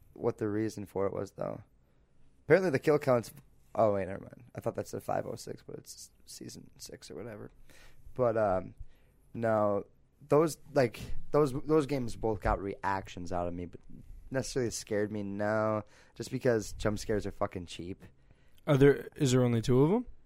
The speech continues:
Speaker 1: What's that?
Speaker 2: Five Nights at Freddy's?
Speaker 1: I was talking about Outlast and Five Nights at Freddy's.
Speaker 2: Oh, okay,
Speaker 1: Like, those
Speaker 2: okay.
Speaker 1: games, like, jump scared me, so that doesn't really count, 'cause, like, that's just a second reaction.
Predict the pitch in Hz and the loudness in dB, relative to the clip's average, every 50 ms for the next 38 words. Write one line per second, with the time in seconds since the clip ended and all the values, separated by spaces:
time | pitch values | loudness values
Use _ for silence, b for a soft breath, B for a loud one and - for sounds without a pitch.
0 | - - - - _ _ _ _ _ _ _ 143 120 101 - - 98 95 95 - | -20 -20 -20 -20 _ _ _ _ _ _ _ 0 0 0 0 -2 -4 -4 -4 -8
1 | _ _ _ - - - - 127 123 123 120 120 117 - - - - 117 117 120 | _ _ _ -20 -20 0 2 2 4 4 4 2 0 0 -2 -2 0 0 0 2
2 | 143 160 170 - - - 180 180 156 - - 135 117 - 107 104 104 - 104 98 | 0 0 -2 0 8 10 10 10 10 8 6 4 4 4 0 -2 0 -2 -2 -2
3 | 101 98 101 92 - 107 95 - 98 98 101 98 95 - 104 101 - 104 98 98 | -2 -2 -4 -4 -6 -10 -6 -6 -4 -4 -4 -6 -6 -6 -8 -6 -6 -6 -4 -2
4 | 101 165 175 175 175 165 151 143 139 117 123 113 - 123 127 127 113 - 127 123 | 2 4 4 6 6 6 4 4 4 4 4 4 6 6 4 4 4 4 4 4
5 | 120 110 107 - - 110 104 - - - - 107 104 98 - - 120 113 110 110 | 4 4 2 2 2 2 2 0 -2 -2 0 0 0 0 -4 -4 -2 -2 -2 -2
6 | 110 110 110 110 110 107 - - - - - - 117 110 117 107 104 98 78 92 | -2 -4 -4 -4 -6 -8 -10 -16 -20 -20 -10 -8 -6 -6 -6 -6 -8 -8 -10 -10
7 | 98 - - - - 98 95 95 95 - - 98 - 101 87 85 - 107 104 - | -12 -12 -16 -12 -10 -8 -8 -8 -10 -12 -16 -14 -12 -12 -10 -8 -8 -8 -8 -8
8 | 104 - - 92 - - 92 - 98 - 90 92 90 90 95 - - - 101 101 | -10 -12 -12 -10 -8 -8 -6 -6 -8 -6 -6 -6 -6 -6 -6 -8 -10 -10 -8 -8
9 | 98 98 | -8 -10